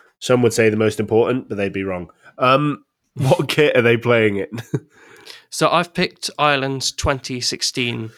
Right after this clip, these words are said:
Speaker 2: Euro twenty sixteen kit. Um, it's just, I, I have this kit and it's very beautiful,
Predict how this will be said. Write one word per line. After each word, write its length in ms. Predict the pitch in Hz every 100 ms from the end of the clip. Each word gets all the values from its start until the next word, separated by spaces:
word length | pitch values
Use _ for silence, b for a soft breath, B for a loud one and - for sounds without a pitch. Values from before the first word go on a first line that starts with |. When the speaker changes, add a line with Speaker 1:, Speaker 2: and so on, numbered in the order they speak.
| -
Speaker 2:
Euro 260 | 147 135
twenty 300 | 127 120 117
sixteen 480 | - 127 - 117 113
kit. 340 | 113 120 - b b b b -
Um, 560 | 127 120 117 113 113 _ -
it's 240 | 131 143 -
just, 460 | 180 165 - - - _ _ _ _ _ _ -
I, 140 | 139 226
I 120 | 151
have 200 | 143 -
this 240 | - 117 -
kit 260 | 113 113
and 140 | - 117
it's 180 | - -
very 580 | 127 123 120 117 117 _ _ _ -
beautiful, 600 | 127 117 113 - 113